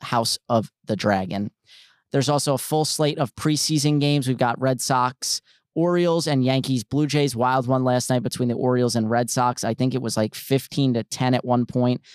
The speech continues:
I don't know if that's what it, the final finished at. Yeah, Orioles won that game fifteen to ten. You've got, of course, Yankees, Blue Jays will wrap things up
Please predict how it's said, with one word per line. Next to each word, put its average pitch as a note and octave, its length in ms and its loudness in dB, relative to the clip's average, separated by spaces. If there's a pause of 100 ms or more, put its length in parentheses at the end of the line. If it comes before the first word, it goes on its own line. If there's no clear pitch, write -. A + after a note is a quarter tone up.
(180)
I B2 100 0
don't C3 140 2
know B2 100 4
if A2+ 80 -4
that's A#2+ 260 -2
what A#2+ 140 0
it, - 100 -10 (140)
the A#2+ 100 -4
final C3 460 0
finished C3 420 0
at. B2 220 0
Yeah, A#2 260 2
Orioles B2+ 440 2
won A#2+ 120 2
that A2+ 160 0
game A2 200 -4
fifteen C3 480 -2
to A#2 100 -2
ten. A#2 420 0 (340)
You've A#2+ 120 -6
got, A#2+ 240 0
of - 80 -10
course, B2 260 0
Yankees, B2 380 -2
Blue B2+ 220 -2
Jays A#2+ 240 0
will A2+ 100 -4
wrap A2 260 -4
things A2 240 -4
up A2 140 -2